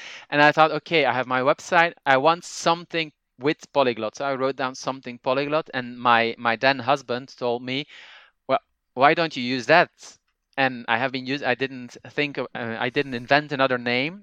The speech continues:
or didn't come up with another name, and I just started using that, and yeah, it works. So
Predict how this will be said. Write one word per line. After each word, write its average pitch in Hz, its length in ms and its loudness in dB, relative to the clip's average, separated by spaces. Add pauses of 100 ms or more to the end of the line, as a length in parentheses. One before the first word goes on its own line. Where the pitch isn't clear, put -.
or 120 80 -8
didn't 123 200 -8
come 123 200 -2
up 120 120 -4
with 120 120 -6
another 127 260 -4
name, 139 200 -2
and 113 60 -2
I 117 60 -4
just - 180 -10
started 123 300 -2
using 135 320 -6
that, 127 220 4 (120)
and 110 360 0 (120)
yeah, 117 220 -2
it - 160 -18
works. 110 340 -8
So 101 600 -8